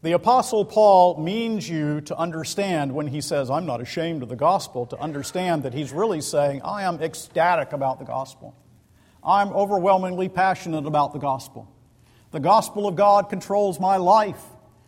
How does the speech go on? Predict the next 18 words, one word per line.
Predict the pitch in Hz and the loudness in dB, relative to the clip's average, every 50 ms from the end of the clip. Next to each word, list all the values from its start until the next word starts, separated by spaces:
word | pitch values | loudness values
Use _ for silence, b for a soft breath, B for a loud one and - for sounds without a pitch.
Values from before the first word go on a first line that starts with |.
| b b - | b b -12
The | 151 | -4
gospel, | 123 147 185 226 226 - - - 180 175 | 2 4 6 6 6 4 -2 -4 -4 -2
the | 156 160 | -2 -2
good | 139 120 190 220 202 | -2 0 0 0 0
news | 208 214 233 226 220 196 135 165 | 0 0 0 0 0 0 0 2
about | 160 160 160 151 127 | 2 2 2 0 -2
Jesus' | 101 147 202 220 - - 156 - 156 | -4 -4 -2 -2 -4 -6 -8 -6 -4
resurrection | 160 185 151 - 180 175 196 190 185 - 185 185 156 | -2 -2 -2 -2 -2 -2 -2 -2 -4 -6 -8 -6 -6
from | - 185 175 | -6 -4 -4
the | 170 | -4
dead, | 139 160 196 214 214 190 - | -2 0 2 2 2 2 0
all | 160 180 220 220 220 | 2 2 2 2 0
of | 202 | -2
these | 175 202 202 196 - 156 | -4 -4 -4 -4 -4 -4
wonderful | 165 160 202 208 202 - - 196 185 | -2 -2 -2 -2 -4 -6 -6 -6 -6
truths | - - 208 208 202 156 | -6 -4 -4 -4 -4 -2
about | 190 185 196 190 180 165 | -2 0 0 0 0 -2
Jesus | - 160 196 208 165 190 196 - - - - | -4 -4 -2 -2 -2 -4 -4 -4 -6 -8 -10